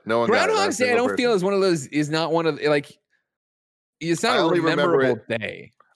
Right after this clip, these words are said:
Speaker 1: I only remember it because it's Kevin's sister's birthday. I only remember it's Kevin's sister's birthday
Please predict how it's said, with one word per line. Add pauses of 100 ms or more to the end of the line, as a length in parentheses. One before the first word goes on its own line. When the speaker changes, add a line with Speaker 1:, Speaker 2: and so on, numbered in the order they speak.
Speaker 1:
I
only
remember
it
because
it's
Kevin's
sister's
birthday. (380)
I
only
remember
it's
Kevin's
sister's
birthday